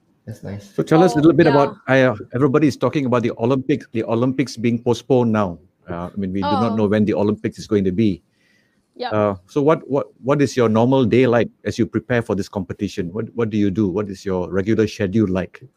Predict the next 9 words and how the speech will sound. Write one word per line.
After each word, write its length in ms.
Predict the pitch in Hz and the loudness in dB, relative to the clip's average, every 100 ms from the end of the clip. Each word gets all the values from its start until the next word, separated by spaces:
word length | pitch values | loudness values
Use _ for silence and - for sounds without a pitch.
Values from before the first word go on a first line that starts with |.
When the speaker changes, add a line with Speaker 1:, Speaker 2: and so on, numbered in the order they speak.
| _ _ _ _ _ _ _ _ _ | _ _ _ _ _ _ _ _ _
Speaker 3:
Usually, 520 | 254 262 311 320 381 | -4 0 0 0 0
like, 320 | 349 240 196 - | 0 0 -2 -14
uh, 540 | 220 226 220 214 214 208 | -16 -12 -10 -10 -12 -12
especially 460 | - - 269 277 302 | -12 -10 -8 -6 -4
during 260 | 233 247 247 | -2 -2 -4
Olympic 440 | 220 220 214 220 | -10 -12 -12 -14
year, 320 | 214 214 214 214 | -8 -6 -6 -6
I'll 320 | 220 208 208 | -6 -6 -6
go 640 | 196 233 247 240 233 233 | -4 -2 -2 -2 -6 -8